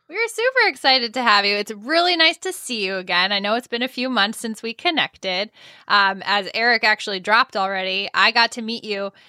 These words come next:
at, um, a nice fundraising event from Yuma. Um, did you meet Yuma from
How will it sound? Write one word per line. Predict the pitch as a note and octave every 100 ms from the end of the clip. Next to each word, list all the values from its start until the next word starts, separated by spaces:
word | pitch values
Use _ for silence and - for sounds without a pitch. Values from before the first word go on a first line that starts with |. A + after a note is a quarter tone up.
| _ -
at, | F#3 F#3 F#3
um, | G3+ F#3+ F#3 F#3 -
a | G#3
nice | G#3 G#3+ -
fundraising | - A#3+ B3+ A#3+ A3 G#3 G3 G3 G#3+
event | F#3+ F#3+ F#3+
from | - G3+
Yuma. | F#3+ A#3 C#4 F#3 F#3 B3 _ _ _
Um, | - G#3 G3+
did | F#3+ A#3
you | F#4 G#4
meet | F#4+ F#4+
Yuma | C#4+ F4 F#4+ F#4
from | - C#4+ C#4 C4+